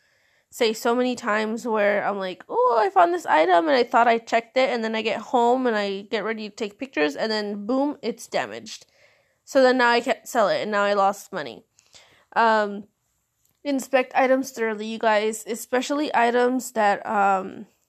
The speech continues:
are prone to holes, like wool, um, cashmere, uh, uh, materials like that. They're usually very prone to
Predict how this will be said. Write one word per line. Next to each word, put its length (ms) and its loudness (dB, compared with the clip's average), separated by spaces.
are 180 -2
prone 760 -4
to 760 -6
holes, 600 -2
like 420 -2
wool, 760 2
um, 720 -2
cashmere, 960 0
uh, 180 0
uh, 200 4
materials 560 0
like 240 0
that. 280 6
They're 100 2
usually 460 0
very 300 -2
prone 800 -2
to 760 -2